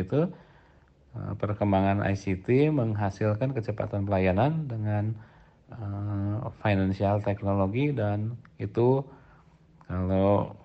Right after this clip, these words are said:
tanpa har-, tanpa hati-hati, itu bisa membahayakan kita semua.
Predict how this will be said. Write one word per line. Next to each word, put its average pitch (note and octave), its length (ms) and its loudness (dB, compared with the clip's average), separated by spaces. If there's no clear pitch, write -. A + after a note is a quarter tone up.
tanpa G2 560 2
har-, G2 240 0
tanpa G2 400 4
hati-hati, F#2+ 400 2
itu G#2 160 -4
bisa G#2+ 320 0
membahayakan F2+ 960 0
kita E2+ 240 -2
semua. E2 400 0